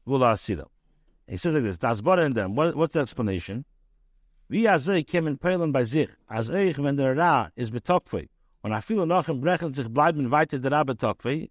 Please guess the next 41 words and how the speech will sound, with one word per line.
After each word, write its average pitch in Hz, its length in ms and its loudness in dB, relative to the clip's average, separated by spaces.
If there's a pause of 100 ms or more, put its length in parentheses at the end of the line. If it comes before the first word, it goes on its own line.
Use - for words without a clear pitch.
(260)
wie 123 100 0
bei 131 220 4
Yitzis 147 260 -4
Mitzrayim 147 460 0
was 127 180 2
hat 127 160 -2
gedar 131 320 0
sein 131 240 0
Baracham, 113 680 -2 (440)
how 214 180 4
can 202 140 -2
a 180 80 0
person 170 340 -6
find 170 260 0
the 139 60 -2
strength 143 460 -2 (1080)
to 104 80 -10
battle 127 520 2 (200)
his 113 240 -6
evil 151 380 -2
even 170 280 -2
when 151 380 0
it 131 80 -4
is 120 100 0
strong, 127 560 0
and 120 120 -6
even 160 240 -2
after 165 340 -2
overcoming 160 560 0
it, 117 80 0
it 101 60 -6
still 175 240 -2
retains 139 440 -2
strength, 131 400 -2 (500)
the 104 100 -6
same 185 400 -2
as 139 260 0
it 139 80 -2
was 151 320 2
by 131 140 0
Mitzrayim? 123 640 -2